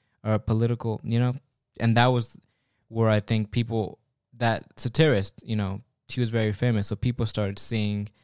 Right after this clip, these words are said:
cynics in that light. It's like, "Wait a minute, they do kinda seem hypocritical." And that's why there was a transition from cynicism to stoicism, which cynici-, stoicism has many, I mean, it branched out from it,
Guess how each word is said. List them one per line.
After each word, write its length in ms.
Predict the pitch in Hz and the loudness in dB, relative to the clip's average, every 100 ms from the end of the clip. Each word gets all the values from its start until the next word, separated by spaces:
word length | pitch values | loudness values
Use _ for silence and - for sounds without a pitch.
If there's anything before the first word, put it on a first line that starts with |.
| _ _ _ | _ _ _
cynics 380 | - 127 113 - | -2 2 2 0
in 120 | 107 | -2
that 140 | 95 87 | -2 0
light. 360 | 95 95 - - _ _ | 0 0 -2 -10 _ _
It's 80 | 104 | -10
like, 100 | 101 | -4
"Wait 140 | 120 143 | 0 2
a 40 | |
minute, 180 | 95 90 | 0 -2
they 100 | 95 | -6
do 180 | 139 190 | -6 -6
kinda 240 | 196 175 | -4 -4
seem 180 | - 135 | -2 -4
hypocritical." 720 | 127 110 - 113 - - - 127 _ _ _ 117 | -4 -4 -4 -6 -6 -12 -12 -14 _ _ _ 4
And 100 | 127 | 4
that's 160 | 139 | 4
why 120 | 143 | 2
there 100 | 123 | 2
was 120 | 120 113 | 2 0
a 60 | |
transition 540 | - 110 104 107 113 98 | 0 0 2 0 0 -2
from 300 | 95 90 - _ _ _ _ _ _ _ _ - | -2 -4 -6 _ _ _ _ _ _ _ _ -12
cynicism 600 | - 135 131 123 110 104 | 0 4 4 2 0 0
to 80 | - | -2
stoicism, 800 | - 117 104 - 92 90 110 113 _ _ _ _ - | 4 4 4 2 -4 -8 -10 -12 _ _ _ _ -4
which 140 | 120 | 0
cynici-, 500 | - 151 143 135 120 | 4 4 4 0 -2
stoicism 540 | - 143 131 127 120 113 | 2 4 4 2 0 2
has 180 | 110 110 | 2 2
many, 480 | 113 117 107 101 - _ _ _ _ _ _ _ _ _ | 2 4 2 0 -4 _ _ _ _ _ _ _ _ _
I 60 | 117 | 4
mean, 120 | 117 | 4
it 100 | 104 | 6
branched 340 | 123 123 - 120 | 6 6 4 2
out 200 | 117 - | 2 2
from 200 | 107 87 | -2 -2
it, 160 | - | -6